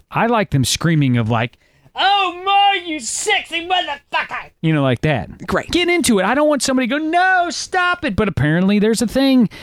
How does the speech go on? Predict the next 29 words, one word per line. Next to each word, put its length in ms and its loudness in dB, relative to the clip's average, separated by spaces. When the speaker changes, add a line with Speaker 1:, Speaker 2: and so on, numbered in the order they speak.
Speaker 1:
and 100 6
there's 140 2
nothing 320 2
wrong 320 2
with 140 0
it, 120 -2
but 120 2
I 120 2
do, 300 2
it 100 -2
seems 260 4
like 220 0
the 80 0
two 320 0
people 340 2
I've 240 2
known 420 4
that 120 2
have 140 2
admitted 480 4
to 140 2
that, 340 0
to 120 2
me, 420 4
Speaker 2:
Were 100 0
Speaker 1:
were 40 0
Speaker 2:
creeps? 260 0
Speaker 1:
twisted 480 2
individuals. 720 2